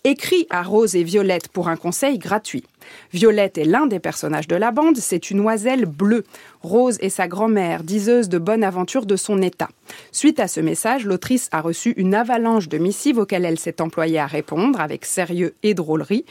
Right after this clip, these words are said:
L'ensemble a paru à l'automne sous forme d'une bande dessinée intitulée Le Bureau des Cœurs. Rose fait parfois appel à un tarot divinatoire pour éclairer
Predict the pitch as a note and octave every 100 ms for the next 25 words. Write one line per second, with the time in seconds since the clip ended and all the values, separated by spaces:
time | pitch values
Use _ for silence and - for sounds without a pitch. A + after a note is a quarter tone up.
0 | - - - A3 A#3+ A#3+ C4+ B3+ F#3+ F#3+
1 | F3+ G3+ E3 D#3+ - B3+ C4 G3 A#3 A#3+
2 | F#3+ E3 F#3 F3 C4 A3 F#3+ - E3 A3
3 | - G3+ - E3 F3 G3+ D#4+ F3+ D#3+ D#3+
4 | A#3 D4 G3+ F#3+ D3 A2 A2+ _ - -
5 | - - G#3+ D#4 - G3 F3+ G3+ - B3+
6 | E3+ A3+ C#4 F3+ E3 F3+ G3+ G#3 C4 G#3
7 | F#3 E3+ D#3 G#3 C#4 - G3+ A3+ C#4 A#3
8 | G#3 A#3